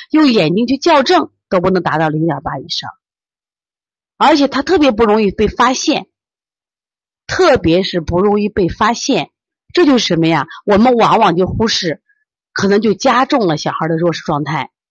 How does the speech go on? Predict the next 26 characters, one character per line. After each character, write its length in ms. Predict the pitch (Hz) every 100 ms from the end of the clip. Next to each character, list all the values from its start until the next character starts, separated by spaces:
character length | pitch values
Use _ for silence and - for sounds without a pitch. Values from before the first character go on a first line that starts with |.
| _ _ _ _ _ _
那 160 | - 285
么 220 | 262 202 - _
小 200 | - 240
孩 100 | 240
如 140 | 330 285
果 120 | 294
弱 200 | 262 285
视 140 | 269
的 100 | 220
话， 240 | 202 175 143 - _
在 200 | 302 277
他 260 | - 370
的 100 | 330
世 280 | 277 - 214
界， 320 | 165 196 - _ _ -
所 500 | - 262 240 285 359
有 240 | 302 185
的 120 | 170
一 180 | 165 196
切 220 | - 220
自 180 | 185 220
然 260 | 180 147 180
界 160 | 180
的 140 | 160 170
物 160 | 214
品 320 | 143 - 139